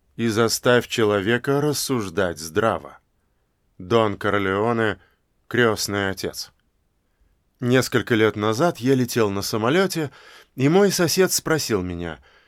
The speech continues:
«Чем вы занимаетесь?» «Я переговорщик». У моего визави заблестели глаза,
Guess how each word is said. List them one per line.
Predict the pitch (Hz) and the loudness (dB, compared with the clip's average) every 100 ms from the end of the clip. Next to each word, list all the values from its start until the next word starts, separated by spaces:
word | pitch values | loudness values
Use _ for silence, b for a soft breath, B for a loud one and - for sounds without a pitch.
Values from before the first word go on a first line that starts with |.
| b _ | b _
«Чем | - 123 123 | -2 2 2
вы | 123 | 2
занимаетесь?» | 139 170 185 117 80 - - - _ _ _ _ _ _ | 2 2 2 0 -4 -12 -20 -20 _ _ _ _ _ _
«Я | 95 92 110 117 | -8 0 4 4
переговорщик». | - 123 120 113 123 139 - - - _ _ _ _ _ _ _ _ _ | 2 0 2 2 2 0 -4 -14 -18 _ _ _ _ _ _ _ _ _
У | 110 | -4
моего | 107 110 107 113 | 0 2 4 2
визави | 107 107 92 101 110 | 2 0 0 0 0
заблестели | 101 101 110 - 120 110 | -2 -2 -4 -4 -2 -2
глаза, | 101 107 120 110 92 | -2 -2 -4 -4 -6